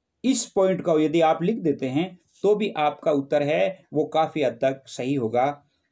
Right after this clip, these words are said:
कवि ने राम की शक्ति पूजा काव्य में अन्याय पर न्याय की, असत्य पर सत्य की, अधर्म पर धर्म की, रावणत्व पर रामत्व की,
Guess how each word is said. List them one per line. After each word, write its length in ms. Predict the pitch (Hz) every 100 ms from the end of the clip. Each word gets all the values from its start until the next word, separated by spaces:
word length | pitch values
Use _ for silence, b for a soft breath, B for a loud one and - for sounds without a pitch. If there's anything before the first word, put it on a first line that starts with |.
| _ -
कवि 260 | 165 196
ने 160 | 214 214
राम 320 | 175 170 226
की 100 | 226
शक्ति 300 | 185 165 -
पूजा 220 | 170 180
काव्य 280 | 180 165 170
में 120 | 175
अन्याय 400 | 170 160 165 180
पर 180 | 190 165
न्याय 260 | 143 139 143
की, 380 | 170 175 180 _ _ -
असत्य 420 | 143 175 170 165
पर 100 | 151
सत्य 360 | 139 170 - 175
की, 160 | 170
अधर्म 440 | - 143 143 156 156
पर 140 | 151
धर्म 300 | 120 139 170
की, 260 | 165 180 175
रावणत्व 500 | 139 139 156 151 156
पर 140 | 156
रामत्व 460 | 131 131 143 143 160
की, 320 | 151 170 170